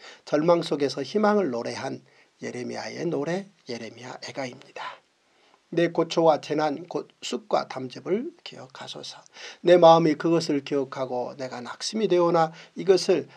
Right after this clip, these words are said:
내가 내 마음에 담아 두었더니 그것이 오히려 나의 소망이 되었사오면 여호와의 인자와 긍휼이 무궁하심으로 우리가 진멸되지 아니함니이다. 이것들이 아침마다 새로우니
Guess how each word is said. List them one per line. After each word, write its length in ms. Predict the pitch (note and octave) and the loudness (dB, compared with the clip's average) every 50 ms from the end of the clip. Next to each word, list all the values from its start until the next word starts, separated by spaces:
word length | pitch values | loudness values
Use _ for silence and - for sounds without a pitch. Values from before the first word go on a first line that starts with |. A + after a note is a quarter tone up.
| _ _ | _ _
내가 260 | - E3 E3 E3+ D3+ | 0 6 8 8 8
내 120 | D3+ D#3 D#3 | 8 6 2
마음에 420 | D3 D3 D3 D#3+ E3 D#3+ C#3+ B2+ | 4 4 4 4 4 4 2 0
담아 400 | - - D3+ D#3 E3 D#3+ D#3+ D3+ | -4 -6 -4 0 2 4 4 2
두었더니 640 | - - C#3+ C#3 C#3 - C#3+ C3+ C3 C3 B2+ A#2+ - | 2 -4 -8 -8 -6 -8 -8 -6 -4 -6 -6 -8 -10
그것이 360 | - F#3 G3+ B3 A#3+ - - | -8 -4 -2 -2 0 0 2
오히려 460 | A#3 G3+ F#3+ G3 G3 F#3+ F#3+ F#3+ F#3 F3+ | 6 8 8 8 8 6 6 6 6 6
나의 260 | E3 D#3 D#3 E3 D#3 | 4 2 0 0 0
소망이 540 | D#3 - F3+ E3+ E3 D3+ C#3+ C#3+ D3+ E3 D#3+ | 0 -2 -4 -4 -4 -2 -2 -2 -4 -4 -6
되었사오면 800 | D#3+ C3+ B2 C#3 - - - - A#2 A#2+ - C3 C3+ D#3+ E3+ - _ _ - - - - - - _ | -8 -10 -10 -10 -8 -10 -12 -12 -12 -12 -12 -12 -12 -14 -16 -20 _ _ -20 -20 -20 -20 -20 -12 _
여호와의 520 | C3 C3+ C#3+ D3+ D3+ C#3+ C#3 C3+ C3+ C3 C3+ | 0 2 4 6 6 6 6 2 0 -2 -2
인자와 520 | D3 D#3+ E3 F3+ F3 F3 F#3 F3+ F3 F3 | -4 -2 -2 0 0 2 2 0 0 -2
긍휼이 480 | - G3 G3 G3 G3 G3 G3 G3+ G#3 G#3 | -2 -2 2 2 2 2 2 0 -2 -4
무궁하심으로 1000 | - E3 E3+ G3 A#3+ B3 A#3 G3+ G3 G3 - G3 G3 F#3+ F#3 F#3 F#3 F#3 - - | -8 -8 -4 0 0 2 2 2 0 -2 -4 -2 0 2 4 4 4 2 2 -2
우리가 340 | - E3 F3 F3+ F3+ E3+ E3 | -2 -2 0 0 0 -2 -2
진멸되지 920 | - - F3+ G3 G#3 A3 A3+ A#3 A3+ - G3 F3+ F3+ - F#3+ F#3 - - - | -4 -4 -2 0 2 4 4 2 4 4 2 2 2 2 -2 -4 -4 -6 -10
아니함니이다. 880 | - B2+ B2+ C3+ C3+ B2+ C3 D3+ D#3 C#3 C3 B2 A#2 A2+ G#2+ - B2+ - - - - - - _ _ - - - - _ | -12 -12 -10 -10 -10 -10 -10 -10 -10 -10 -10 -10 -12 -14 -14 -16 -16 -16 -16 -16 -18 -20 -20 _ _ -20 -20 -20 -18 _
이것들이 600 | - C#3+ C#3 - B2 - - - D#3 - A#2 A#2 - | -10 -8 -8 -8 -10 -12 -12 -12 -14 -12 -14 -14 -12
아침마다 640 | - - - - - - A#3+ A3+ A3 G3+ F#3 F3 E3 | -12 -12 -8 -8 -4 -2 0 0 0 0 -2 -2 -4
새로우니 680 | - - F#3+ F3+ E3+ D#3 C#3 C#3+ D3+ F3 G3 G3 G3+ | -2 0 0 2 2 2 0 0 2 4 4 4 2